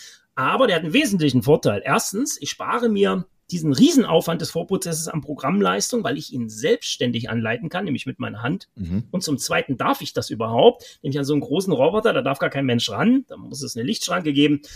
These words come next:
Speaker 1: damit die sich nicht begegnen, weil sonst ist, äh, wahlweise der Mensch nicht mehr da, <laughs> sondern der Roboter nur noch. Und das ist beim Cobot nicht so. Ich darf mit dem zusammenarbeiten, weil die Kräfte so gering sind,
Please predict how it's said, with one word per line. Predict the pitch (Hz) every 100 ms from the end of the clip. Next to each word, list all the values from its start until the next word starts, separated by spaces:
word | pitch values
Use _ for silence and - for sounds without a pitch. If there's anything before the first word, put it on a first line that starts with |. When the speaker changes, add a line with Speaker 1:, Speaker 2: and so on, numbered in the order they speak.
| - -
Speaker 1:
damit | 139 160
die | 143
sich | 127 127
nicht | 139 -
begegnen, | 117 151 233 226 214
weil | 127
sonst | 131 139
ist, | - - - -
äh, | - _
wahlweise | 127 156 139 117
der | 110
Mensch | 123 233 -
nicht | 208 208
mehr | 185
da, | 165 180
<laughs> |
sondern | - - - -
der | 135
Roboter | - - 175 165
nur | 139 147
noch. | 147 - - -
Und | 131
das | 226
ist |
beim | 214 196
Cobot | - 240 202 269
nicht | 277 -
so. | 190
Ich | - -
darf | 247 381 - 127
mit | 143
dem | 151 131
zusammenarbeiten, | 143 143 220 175 110 139 190
weil | 120
die | -
Kräfte | - - - - 139
so | 175
gering | 160 131 131
sind, | 131 143